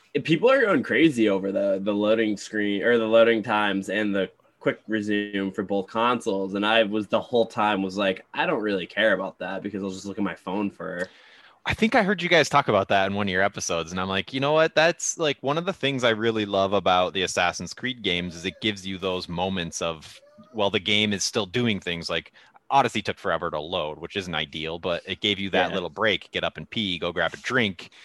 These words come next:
Speaker 2: you know, catch up on your text messages, emails, whatever you got going on. Uh, but also, like, in the game itself, when you're traveling and you're, you know, auto traveling on the road or in the boat, you can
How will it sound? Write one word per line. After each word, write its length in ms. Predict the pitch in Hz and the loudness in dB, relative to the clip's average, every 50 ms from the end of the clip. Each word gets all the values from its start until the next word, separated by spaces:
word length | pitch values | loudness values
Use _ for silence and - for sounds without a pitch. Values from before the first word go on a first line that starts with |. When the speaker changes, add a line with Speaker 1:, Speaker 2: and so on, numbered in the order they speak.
| - _ - | -20 _ -8
Speaker 2:
you 80 | 95 | -6
know, 160 | 90 90 90 - _ _ _ _ - | -4 -4 -4 -4 _ _ _ _ -4
catch 220 | - 101 - - | -2 0 0 0
up 120 | 98 - | 0 0
on 140 | 98 95 92 | 0 0 0
your 80 | 90 - | -2 -2
text 300 | - 127 104 - - - | -2 0 -2 0 -2 -2
messages, 460 | 95 85 - 90 82 85 85 78 85 | -2 -2 -2 -6 -6 -6 -8 -4 -2
emails, 360 | 101 104 98 95 87 85 80 | -2 -2 0 0 -2 -2 -2
whatever 200 | 90 90 90 90 | -4 -4 -4 -2
you 80 | 90 90 | -2 0
got 180 | 87 85 82 | 0 0 0
going 200 | - 90 87 87 | -2 -4 -2 -2
on. 300 | 90 98 101 101 92 85 - _ - - - - - _ - | -2 -2 -2 -2 -4 -6 -10 _ -20 -20 -20 -20 -20 _ -6
Uh, 180 | - 87 90 | -2 -2 0
but 140 | 92 113 110 | 0 2 4
also, 420 | 113 117 123 - - 131 113 110 107 | 4 4 4 4 4 4 4 4 2
like, 220 | 101 98 95 - | 2 0 -2 -2
in 120 | - 117 | -2 -2
the 80 | 117 110 | 0 0
game 240 | 104 110 110 107 98 | 0 0 0 0 0
itself, 420 | 90 - - 160 175 160 - - | -2 -2 0 2 2 2 0 -2
when 80 | 110 101 | -4 -4
you're 100 | 95 92 | -4 -4
traveling 640 | - - - - 190 185 135 113 98 95 95 98 104 | -2 2 4 6 6 6 6 4 2 2 2 0 0
and 100 | 101 95 | -2 -2
you're, 260 | 95 95 95 92 92 - _ _ _ | -2 0 -2 -2 -4 -6 _ _ _
you 80 | 107 101 | -8 -6
know, 160 | 95 87 85 | -4 -4 -2
auto 300 | - 82 87 90 92 92 | 0 0 2 2 0 -2
traveling 420 | - - 101 95 92 90 87 82 | -2 0 0 0 0 0 -2 -4
on 100 | 80 78 | -6 -6
the 80 | 78 78 | -6 -2
road 360 | 92 123 139 139 135 131 120 | 2 4 4 6 4 4 2
or 60 | 104 | 2
in 80 | 92 87 | -2 -4
the 60 | 87 | -6
boat, 340 | 82 92 135 131 127 127 - | -2 2 4 4 4 2 0
you 100 | 104 98 | -4 -8
can 320 | - - 92 87 87 90 | -8 -8 -8 -8 -8 -10